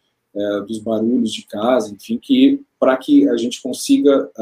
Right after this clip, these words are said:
avisar o corpo que, olha, tá chegando aquele horário de dormir, o estímulo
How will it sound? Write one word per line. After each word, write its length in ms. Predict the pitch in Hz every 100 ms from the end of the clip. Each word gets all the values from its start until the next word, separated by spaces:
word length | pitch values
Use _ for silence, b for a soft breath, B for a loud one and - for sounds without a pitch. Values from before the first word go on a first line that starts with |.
| 113
avisar 540 | 110 120 120 117 113 113
o 160 | 110 -
corpo 300 | 110 110 - _
que, 140 | 117
olha, 240 | 123 143
tá 100 | 92
chegando 360 | 107 117 110 120
aquele 200 | - 110
horário 220 | 110 107
de 100 | 110
dormir, 440 | 113 135 120 143 - _ _ _ _ _ -
o 100 | 127
estímulo 680 | - - 139 151 120 95